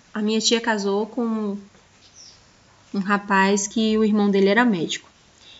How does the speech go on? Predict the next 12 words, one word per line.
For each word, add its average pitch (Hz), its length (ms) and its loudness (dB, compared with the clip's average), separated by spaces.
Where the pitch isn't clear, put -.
E 285 380 8
naquela 190 380 0
época, 196 540 -2
né, 185 340 -8
nossa, 202 540 -6
uma 180 100 -8
família 208 360 -4
muito 240 180 -2
conceituada. 196 580 -8
Daí 240 200 2
ela 277 160 4
engravidou 269 580 0